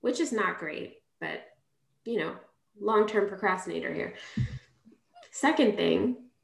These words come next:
is, if I can focus on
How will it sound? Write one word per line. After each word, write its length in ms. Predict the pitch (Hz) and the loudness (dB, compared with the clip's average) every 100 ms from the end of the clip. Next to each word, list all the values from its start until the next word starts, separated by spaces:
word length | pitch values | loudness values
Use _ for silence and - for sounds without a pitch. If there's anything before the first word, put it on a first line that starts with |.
| _ - | _ 2
is, 580 | 220 220 214 214 - - _ _ _ _ _ _ _ _ _ _ _ _ _ _ | 4 6 4 2 -12 -20 _ _ _ _ _ _ _ _ _ _ _ _ _ _
if 440 | 220 240 240 - - _ _ - | 0 0 0 -8 -18 _ _ 4
I 600 | 214 233 262 339 339 339 _ _ _ _ _ _ | 6 6 4 2 -4 -8 _ _ _ _ _ _
can 420 | - 233 220 220 214 | -12 -2 4 4 2
focus 720 | - 208 208 240 247 262 - - | -2 2 2 2 -2 -4 -10 -8
on 560 | 202 196 202 202 208 | -4 -2 0 0 -2